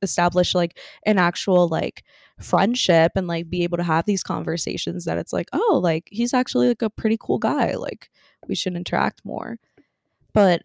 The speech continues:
as far as, like, the topic, h-, have you had, like, those experiences as well when, like,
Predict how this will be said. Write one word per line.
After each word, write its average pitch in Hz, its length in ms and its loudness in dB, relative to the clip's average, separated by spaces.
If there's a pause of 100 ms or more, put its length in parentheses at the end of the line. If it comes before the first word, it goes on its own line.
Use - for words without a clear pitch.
(120)
as 214 180 2
far 196 220 6
as, 208 140 0
like, 208 280 2 (160)
the 190 120 0
topic, 180 880 -2 (400)
h-, 208 80 -4 (100)
have 180 260 0
you 180 600 2 (300)
had, 170 600 0 (220)
like, 196 240 -2
those 165 260 2
experiences 170 640 -6
as 165 140 -4
well 165 280 0
when, 165 200 0
like, 156 380 -8